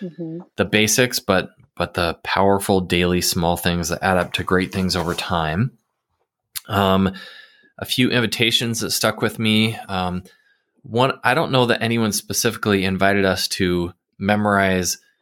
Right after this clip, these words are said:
Speaker 2: scriptures, but I was reading one of the talks. I don't even remember which one. And that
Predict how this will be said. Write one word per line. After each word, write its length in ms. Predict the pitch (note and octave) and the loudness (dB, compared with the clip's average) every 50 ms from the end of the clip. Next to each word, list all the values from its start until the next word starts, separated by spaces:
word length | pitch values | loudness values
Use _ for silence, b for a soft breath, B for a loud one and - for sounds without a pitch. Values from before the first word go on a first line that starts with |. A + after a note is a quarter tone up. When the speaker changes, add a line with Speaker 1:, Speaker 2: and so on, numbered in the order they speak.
| _ _ _ | _ _ _
Speaker 2:
scriptures, 640 | - - - - - A2+ G#2+ - - A2+ G#2+ G#2 - | -6 -4 -2 0 0 -2 0 0 2 2 2 2 2
but 260 | - G#2+ G#2 - - - | 0 0 0 -2 -4 -2
I 120 | G#2+ G2+ | 0 0
was 220 | G2 F#2 F2 F2 F2+ | 2 2 0 -2 -2
reading 400 | F2 G2 G#2+ A2+ A#2 A2+ A2 A2 | 0 0 2 2 2 2 2 2
one 140 | G#2+ G#2+ | 2 2
of 80 | G#2+ G2 | 2 0
the 80 | G2 G2 | -2 -4
talks. 400 | - - G2+ G2 G2 F#2+ - - | -2 0 2 2 2 0 0 0
I 80 | F#2+ | 0
don't 100 | F#2+ F#2+ | 2 2
even 160 | F#2+ F#2 F2 | 2 2 0
remember 340 | F2 F2 F2 F2+ F2 E2 F#2 | 0 0 0 0 0 2 2
which 200 | F2 E2+ - - | 0 0 0 -2
one. 260 | F#2 F2+ F2+ F#2 F#2 | 0 2 2 2 2
And 160 | F2+ E2+ E2+ F2+ | 2 0 2 2
that 220 | F2+ F#2 - b | 0 0 0 b